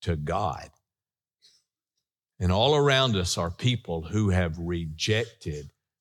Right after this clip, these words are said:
God's purpose for themselves. So how do we do this? Uh, we do it in, in what some people who've never heard the gospel,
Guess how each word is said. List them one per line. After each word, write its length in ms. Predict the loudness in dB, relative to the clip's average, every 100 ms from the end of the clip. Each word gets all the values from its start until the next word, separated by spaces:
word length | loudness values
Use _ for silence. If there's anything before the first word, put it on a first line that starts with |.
| _ -10
God's 880 | -2 0 2 2 2 0 -2 -6 -8 _ _ _ -12
purpose 840 | -2 0 0 -8 -6 -6 -6 -10 _ _ _ _
for 220 | -4 -2
themselves. 1040 | -2 -2 0 0 -2 -6 -14 -10 -8 -10 _ _ _ _ _ _ _ _ _ _ _ _ _ _ _ _ _ _ _ _ _ _ _ _ _ _ _ _ _ _ _ _ _ _ _ _ _ _ _
So 200 | -6 2
how 160 | 4 4
do 80 | 2
we 140 | 2
do 240 | 0 -2
this? 540 | -4 -8 -8 -8 -8 -10 _ _ _ _ _ _ _ _ _ _ _ _ _ _ _ _ _ -6
Uh, 80 | -2
we 180 | 2 4
do 220 | 4 4
it 120 | 4
in, 460 | 4 4 4 2 0 -8 _ _ -2
in 240 | 0 2
what 320 | 2 2 0
some 240 | 0 0 2
people 340 | 0 0 0
who've 140 | 2
never 320 | 4 2 2 2
heard 280 | 2 2 0
the 100 | 0
gospel, 720 | 2 2 0 -2 -4 -4